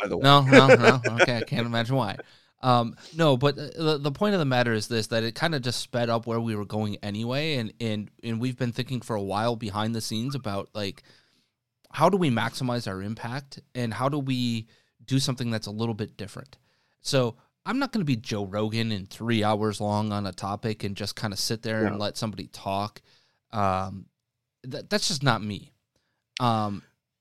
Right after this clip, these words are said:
Speaker 2: we're gonna hopefully get it in, in about a half hour, maybe an hour, depending on the topic. And, and our
Speaker 1: Mm.
Speaker 2: goal is to allow you to not draw a conclusion, but to critically think,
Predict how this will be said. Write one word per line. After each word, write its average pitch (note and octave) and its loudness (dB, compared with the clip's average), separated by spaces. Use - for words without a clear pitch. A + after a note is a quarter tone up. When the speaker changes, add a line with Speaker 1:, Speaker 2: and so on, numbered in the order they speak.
Speaker 2:
we're D3+ 0
gonna E3+ 2
hopefully D#3 0
get C3 0
it C3+ 0
in, B2+ 0
in C3+ 0
about G#2+ -4
a A2 -6
half A2+ 0
hour, C3 0
maybe A#2+ 4
an B2+ 2
hour, A#2 2
depending B2 -4
on B2 -2
the C3+ -6
topic. C3 -6
And, G2+ -6
and A#2+ 0
our A#2 2
Speaker 1:
Mm. - -10
Speaker 2:
goal C3+ 4
is C3 0
to A2+ -2
allow B2+ 0
you A#2+ 0
to - -6
not A#2+ -2
draw C#3 4
a B2 0
conclusion, A#2+ -2
but - -6
to B2 -8
critically E3 -4
think, - -10